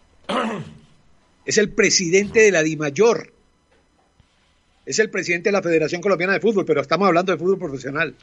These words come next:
Presidente de la DIMAYOR, que hoy es el doctor Fernando Jaramillo.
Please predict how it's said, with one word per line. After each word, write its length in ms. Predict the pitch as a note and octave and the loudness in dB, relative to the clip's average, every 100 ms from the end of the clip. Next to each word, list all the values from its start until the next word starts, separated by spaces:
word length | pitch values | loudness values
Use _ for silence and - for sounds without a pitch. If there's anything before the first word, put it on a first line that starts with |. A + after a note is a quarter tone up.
| - _ - - - | -20 _ -20 -18 -4
Presidente 340 | E3+ F#3 A3 | 0 2 2
de 40 | |
la 60 | G#3+ | 2
DIMAYOR, 500 | F3 E3 D#3 F#3+ D#3+ - - _ _ _ - | 2 0 -2 -2 -4 -8 -20 _ _ _ 0
que 80 | |
hoy 160 | F#3 A3 | 2 2
es 80 | G#3 | 2
el 200 | G#3+ D#3+ | 0 0
doctor 320 | D#3 - F#3+ | -2 0 0
Fernando 340 | G3+ F#3+ G3 F3 | 0 0 0 2
Jaramillo. 540 | D3+ C#3+ G3 D3+ - | 2 0 -2 -4 -10